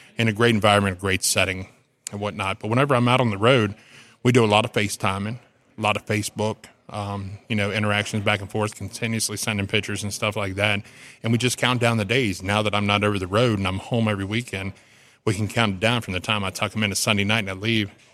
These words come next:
"Hey, five more days, Daddy's gonna be home. I'm getting that call tomorrow. Four more days, Daddy's gonna be home."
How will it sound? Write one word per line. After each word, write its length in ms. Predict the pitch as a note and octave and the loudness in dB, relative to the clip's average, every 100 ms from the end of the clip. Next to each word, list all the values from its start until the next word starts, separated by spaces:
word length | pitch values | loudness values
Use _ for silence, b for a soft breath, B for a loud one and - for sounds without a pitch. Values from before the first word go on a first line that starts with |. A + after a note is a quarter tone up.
| - | -2
"Hey, 160 | A#2 | -2
five 220 | - F#2+ G2 | 0 -2 -2
more 100 | G#2 | -2
days, 260 | G#2 A#2 G2+ | 0 0 0
Daddy's 240 | G#2 G#2 | -2 -4
gonna 100 | G#2 | -4
be 80 | G#2 | -6
home. 300 | G#2 A#2+ G2 - b b b - | -4 -2 -4 -8 b b b -6
I'm 120 | G#2+ | 0
getting 140 | G#2+ | 2
that 100 | G2+ | 0
call 160 | - A2 | 2 2
tomorrow. 300 | G#2 A#2+ G#2+ | 4 2 0
Four 260 | - G#2+ G#2+ | 0 0 2
more 160 | A2 | 2
days, 260 | G#2+ A#2+ G#2+ | 2 2 2
Daddy's 240 | G2+ G2+ | 0 -2
gonna 120 | G2 G#2 | -2 -4
be 80 | |
home." 300 | G2+ A#2+ G2+ | 0 0 -2